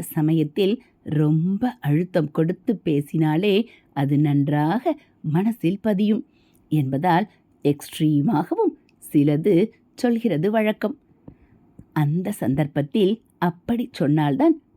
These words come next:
பளிச்சென்று விஷயம் நிற்கும். பிரகிருத ஸ்லோகம்,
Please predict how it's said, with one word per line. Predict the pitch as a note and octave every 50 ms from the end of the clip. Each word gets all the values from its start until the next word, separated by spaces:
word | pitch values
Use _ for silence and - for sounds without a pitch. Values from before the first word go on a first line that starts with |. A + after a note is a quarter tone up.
| _
பளிச்சென்று | - F#3 F3 F#3+ F3 - _ - - F3 D#3 E3 F3+ A3+ G3 F#3+ A#3 A#3+ - _ _ -
விஷயம் | - G3 A#3 A3 - - D3+ D#3+ F#3 A3
நிற்கும். | A#3 A3+ G3+ - - - G#3+ A3+ - _ _ _ _ _ _ _ _ _ _ _ _ _ _ _ _ _ _ _ _ _ _ _ _ _ _ _ _ -
பிரகிருத | D3 C#3+ C#3 - E3 D#3 D#3 F3 F#3+
ஸ்லோகம், | F3 - - C#3+ D3 C#3+ C#3 B2 G#3+ G#3 F3+